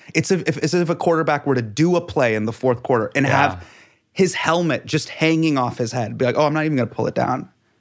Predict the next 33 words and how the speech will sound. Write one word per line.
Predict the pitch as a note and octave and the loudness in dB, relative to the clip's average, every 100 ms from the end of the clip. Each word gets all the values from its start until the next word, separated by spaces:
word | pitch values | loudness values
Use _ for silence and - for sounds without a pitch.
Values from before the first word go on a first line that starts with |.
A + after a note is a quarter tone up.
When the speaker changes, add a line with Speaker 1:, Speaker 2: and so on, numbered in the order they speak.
| _ | _
Speaker 1:
I | - | -4
don't | A2+ C#3 A#2+ | 2 2 2
care." | - B2 C3 - _ _ _ _ _ _ _ _ | -2 -6 -6 -10 _ _ _ _ _ _ _ _
All | C3+ | 2
that | D3 | 2
is | D3 - | 0 -2
to | |
say | A#2+ A#2 G#2+ | 0 2 2
is | G2+ G2 - _ _ _ | 2 -2 -10 _ _ _
it | C3 | 2
was | B2+ A#2+ | 2 0
inspiring. | G#2+ - A#2 A2+ A2+ A2 G#2+ G2+ | -2 0 2 2 0 0 -2 -2
It | A2+ | 0
made | G#2+ G#2+ | 0 0
me | G#2+ | 0
realize, | G#2+ G#2 G2+ G2+ G2 - - _ _ _ _ _ | 2 2 2 2 0 -4 -14 _ _ _ _ _
oh, | C#3 C3+ B2+ | 2 2 0
this | A2 B2+ - | 0 -2 -2
thing | - B2+ A#2+ A#2 | 0 2 2 0
should | - B2+ | -2 -4
also | - A2 A2 - G#2+ | 2 0 2 0 0
be | G2+ G#2 G2+ - | 2 0 0 -2
extremely | B2 - - - - D#3+ D#3 B2+ G#2 | -6 -4 -8 -6 0 4 4 4 2
fun | F2+ G#2 - - - _ _ _ _ | 0 -2 -2 -2 -6 _ _ _ _
and | C#3+ C3+ | 2 2
it | - | 0
should | - B2 G#2 | -2 -2 0
be | A2+ A2+ A2 G#2+ G#2 _ _ | 2 4 4 2 -2 _ _
playful. | - A#2+ G#2 - G#2 G2+ G2+ - _ - _ _ - | -2 0 0 0 2 2 0 -4 _ -20 _ _ -4
And, | A2+ A2 G#2+ G#2 G2+ - _ | 0 2 2 2 -2 -6 _
um, | A2 G#2 G2 G#2 G2+ G#2+ _ _ _ - _ - | 0 2 0 0 -2 -6 _ _ _ -20 _ 0
I | D3 | 2
think | D3 - F#2+ G2 - | 2 0 0 -2 -6